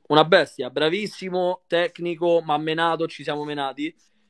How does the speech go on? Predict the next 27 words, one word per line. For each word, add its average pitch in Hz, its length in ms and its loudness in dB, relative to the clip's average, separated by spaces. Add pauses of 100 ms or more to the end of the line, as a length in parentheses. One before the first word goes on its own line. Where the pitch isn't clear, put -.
(400)
A 196 60 4
un 214 60 2
certo 247 360 2
punto 170 320 2
io 196 300 6
ci - 140 -6
ho 160 60 2
fatto 208 400 2
caso 147 720 0
già 185 260 0
da 202 180 2
quando, 190 760 -2
già 180 160 -2
da 170 140 -4
quando 180 340 -4
facevano 151 1000 -2
il 147 80 0
riscaldamento 151 840 -2
nel, 135 400 0
nel 139 160 -6
backstage, 147 600 2
perché 131 400 0
l'ho, 139 200 2
l'ho 143 260 4
visto 147 320 -4
dall'altra 143 480 2
parte. 135 460 -2